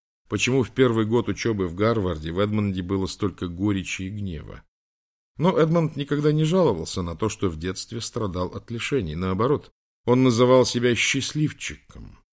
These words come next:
Именно эти трудности, объяснял он, стали для него главной мотивацией в достижении двух целей, поставленных еще в детстве. Первое — выбраться из нищеты, и вторая — развенчать лицемерие церкви, которое, как он считал, погубило его мать.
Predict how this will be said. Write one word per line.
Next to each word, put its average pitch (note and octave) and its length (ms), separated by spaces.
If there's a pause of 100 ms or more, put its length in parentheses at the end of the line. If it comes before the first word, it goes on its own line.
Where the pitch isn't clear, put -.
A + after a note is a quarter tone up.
(500)
Именно D#3+ 300
эти D#3+ 240
трудности, C3 540
объяснял F2 500
он, D2 140
стали A#2+ 380
для A2 180
него A#2 200
главной A2 440
мотивацией G#2+ 600
в G2 60
достижении G#2 600
двух G#2+ 360
целей, E2+ 400 (300)
поставленных F2 640
еще F#2+ 240
в F2+ 60
детстве. F2 460 (1200)
Первое — A2 360
выбраться A2 460
из F#2+ 120
нищеты, G#2 640 (760)
и G#2+ 140
вторая — B2 520
развенчать B2 720
лицемерие B2+ 640
церкви, A2 460
которое, G#2 420
как G2+ 160
он G2 120
считал, G2+ 420
погубило G2+ 480
его G2 180
мать. G2 380